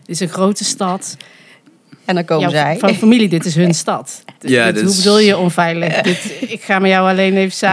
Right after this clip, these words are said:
Speaker 1: avonds iets eten.
Speaker 3: Ja.
Speaker 1: Hoe bedoel je wachten?
Speaker 2: En hoe bedoel je
Speaker 1: Nu?
Speaker 2: een zus alleen jou
Speaker 1: Ja.
Speaker 2: moeten? Hoe
Speaker 3: Ja.
Speaker 2: bedoel je?
Speaker 1: Heel de
Speaker 3: Ja.
Speaker 1: familie in de auto.
Speaker 3: Ja, weet je, <laughs> dat is dus het grappige. Ja, kijk, we zeggen ook,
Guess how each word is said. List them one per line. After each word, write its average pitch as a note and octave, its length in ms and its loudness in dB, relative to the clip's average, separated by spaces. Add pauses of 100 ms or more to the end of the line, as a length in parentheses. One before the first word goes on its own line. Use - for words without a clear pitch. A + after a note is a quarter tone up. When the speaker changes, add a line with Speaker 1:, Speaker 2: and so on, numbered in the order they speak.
Speaker 1:
avonds G3 260 -2
iets F#3 180 -10
eten. A3 320 -2
Speaker 3:
Ja. G3+ 80 -6
Speaker 1:
Hoe A#3 120 -4
bedoel A3 180 0
je A#3 160 2
wachten? F#3 500 0
Speaker 2:
En G3 100 4
hoe G#3+ 100 6
bedoel A3+ 200 8
je A3+ 140 8
Speaker 1:
Nu? A#3 100 8
Speaker 2:
een F#4 160 8
zus F#3+ 300 4
alleen F3+ 380 4
jou F3 200 6
Speaker 1:
Ja. E3 140 4
Speaker 2:
moeten? F#3+ 240 2
Hoe A#3 200 4
Speaker 3:
Ja. A3+ 60 2
Speaker 2:
bedoel A3+ 240 4
je? F3 80 4
Speaker 1:
Heel F4 100 4
de F#4 60 2
Speaker 3:
Ja. - 60 -2
Speaker 1:
familie F#4+ 360 4
in F4+ 80 2
de F4 60 2
auto. F#4 340 2 (220)
Speaker 3:
Ja, A2 160 -2
weet C3+ 220 2
je, A#2+ 400 -2
<laughs> - 100 -20
dat A2+ 140 -4
is B2 60 -6
dus B2 120 0
het A2 80 -8
grappige. A2 320 -6
Ja, F#2+ 200 -6 (100)
kijk, D#2+ 280 -10
we A2+ 200 -4
zeggen G#2 220 -4
ook, G2+ 140 -10